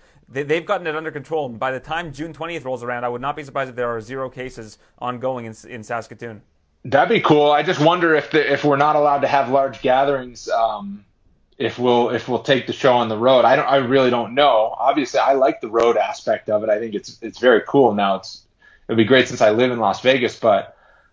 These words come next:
Speaker 2: going to different cities and seeing different parts of the world is, is one of the cool parts of the job. And, uh, I just don't know, though, if, if mass gatherings aren't involved, will we go up to Saskatoon to go to an empty arena? I'm not sure the answer to that. But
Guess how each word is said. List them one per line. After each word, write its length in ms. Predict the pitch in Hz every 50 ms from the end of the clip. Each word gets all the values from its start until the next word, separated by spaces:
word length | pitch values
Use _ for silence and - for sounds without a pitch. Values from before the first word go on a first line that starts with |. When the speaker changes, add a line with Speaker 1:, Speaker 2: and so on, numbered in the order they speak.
| _ -
Speaker 2:
going 260 | - 156 156 165 156
to 60 | 139
different 360 | 117 151 147 - 139 123 - -
cities 260 | 165 165 170 139 120
and 100 | 120 -
seeing 220 | - 143 139 131
different 260 | 127 131 - 127 107
parts 220 | - 131 123 123 -
of 60 | 110
the 80 | 110 107
world 280 | 123 139 151 139 120 107
is, 180 | 101 - -
is 160 | - 104 95
one 120 | 120 131 123
of 60 | 117
the 160 | 110 107 - - _ _ -
cool 220 | - - 135 120
parts 320 | - - - 117 117 - 120
of 60 | 104
the 80 | 98
job. 420 | 90 107 135 139 143 135 127 120 -
And, 300 | - 113 107 107 101 104
uh, 460 | 98 98 95 95 95 92 90 90 - - _ _ _ _ _ _ _ _ -
I 80 | 123 131
just 180 | 123 127 120 -
don't 220 | 147 143 131 127
know, 180 | 135 135 135 135
though, 140 | 139 135 123
if, 200 | 127 120 - 123 113 117 -
if 180 | - 107 95 120
mass 260 | 135 139 139 - -
gatherings 420 | 139 139 147 170 170 139 120 -
aren't 180 | 123 117 117 113
involved, 300 | 107 117 113 113 113 117
will 100 | 120 113
we 100 | 113 104
go 300 | 92 131 131 127 127 127
up 140 | 123 - -
to 120 | 127 107
Saskatoon 600 | - - 127 117 - - 120 113 - 143 139 131
to 60 | 117
go 140 | 107 117 113
to 80 | 110 107
an 80 | 107
empty 240 | 107 104 - 107 101
arena? 300 | 95 101 117 123 117 95
I'm 100 | 90 98
not 220 | 101 101 104 -
sure 180 | - 110 107 95
the 140 | 92 95 98
answer 200 | 101 - - 92
to 80 | 92 87
that. 220 | 87 85 - -
But 300 | - 123 123 - - -